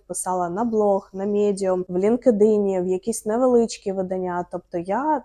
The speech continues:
з цього всього починала. І це все по факту мені допомогло. Тому ви можете просто далі підвищувати рівень видання, рівень медіа, з яким ви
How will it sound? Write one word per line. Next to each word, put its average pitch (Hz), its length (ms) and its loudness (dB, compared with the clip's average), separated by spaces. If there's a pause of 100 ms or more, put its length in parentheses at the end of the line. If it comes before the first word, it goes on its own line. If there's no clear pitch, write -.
(160)
з - 140 -6
цього 190 380 2
всього 247 460 -2
починала. 160 640 -8 (360)
І 196 80 -4
це 233 180 0
все 254 240 0
по - 120 0
факту 220 420 -2
мені 180 300 -2
допомогло. 180 680 -4
Тому 226 240 2
ви 269 120 2
можете 226 380 -2
просто 220 380 -4
далі 254 520 0
підвищувати 226 840 4
рівень 196 640 2
видання, 196 920 2
рівень 196 500 0
медіа, 254 500 2
з 202 80 -4
яким 202 500 4
ви 220 340 2